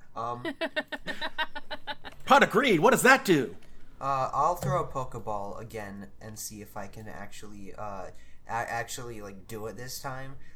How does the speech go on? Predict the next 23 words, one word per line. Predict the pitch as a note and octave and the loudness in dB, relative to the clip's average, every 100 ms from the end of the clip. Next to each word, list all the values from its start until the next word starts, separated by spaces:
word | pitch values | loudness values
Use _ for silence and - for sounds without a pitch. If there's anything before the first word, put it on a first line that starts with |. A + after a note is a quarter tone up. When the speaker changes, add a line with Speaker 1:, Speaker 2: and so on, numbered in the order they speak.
| - | -10
Speaker 1:
Let's | A2+ - | -8 -8
see. | B2 A2+ - - | -10 -12 -14 -6
Accuracy. | D3+ D#3 C3+ | -4 -2 0
Speaker 3:
Against | D3 - | 0 2
the | D3 | 2
oven | D3+ F#3+ F3+ | 2 2 2
or | D3+ | 0
the | C3 | 0
fridge? | - C#3 G#2+ - - - | -2 0 0 -4 -12 -16
Speaker 1:
The | C3+ | -16
fr-, | - - C3 - | -16 -14 -16 -14
the | C#3 C#3+ | -8 -4
oven. | D3 B2 C3+ C3+ - - - - - - - - - - - - - - - - - - - | -4 -6 -12 -14 -18 -20 -20 -20 -20 -20 -20 -20 -18 -18 -18 -18 -18 -18 -20 -20 -20 -20 -2
Speaker 3:
That, | C3+ C#3 B3+ - C#3 A#2 A#2 A#2 - - - | 4 6 4 -2 -12 -12 -14 -16 -18 -18 -2
that | B2 C3+ | 2 4
one | F#3 A3 | 4 4
will | A3 | 6
hit. | F#3+ A#3+ - - - - - | 6 6 4 -4 -12 -10 -6
So | B2+ | 0
this | A3 | 2
time | A#3 G#3+ | 4 6
around, | D#3+ D3+ D3+ C#3 | 6 6 4 2
you're, | C#3 C3+ | 0 -2